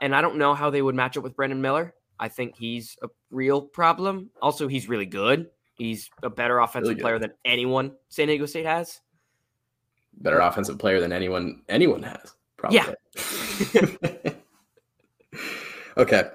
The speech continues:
Speaker 2: uh, we will move on down. Um,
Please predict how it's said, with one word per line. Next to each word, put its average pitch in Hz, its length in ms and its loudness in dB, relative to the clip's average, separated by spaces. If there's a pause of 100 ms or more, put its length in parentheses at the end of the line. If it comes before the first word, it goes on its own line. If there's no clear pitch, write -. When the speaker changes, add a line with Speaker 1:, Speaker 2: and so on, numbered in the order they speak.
(140)
Speaker 2:
uh, 117 260 4
we 151 100 4
will 170 160 6
move 135 240 4
on 113 440 -2
down. 101 480 2 (380)
Um, 98 460 -2